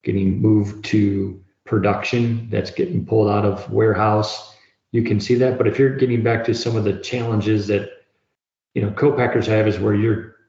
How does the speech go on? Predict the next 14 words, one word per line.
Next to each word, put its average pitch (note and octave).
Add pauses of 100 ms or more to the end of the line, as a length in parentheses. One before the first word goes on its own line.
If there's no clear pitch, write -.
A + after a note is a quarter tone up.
(100)
changing A2+
over A#2+
a A2
lot G2+ (560)
and G#2
your, G2+
your, G2+
your A2
formula, A2 (120)
your, G2+
your G#2+
algorithm A2
is F#2+
different F#2+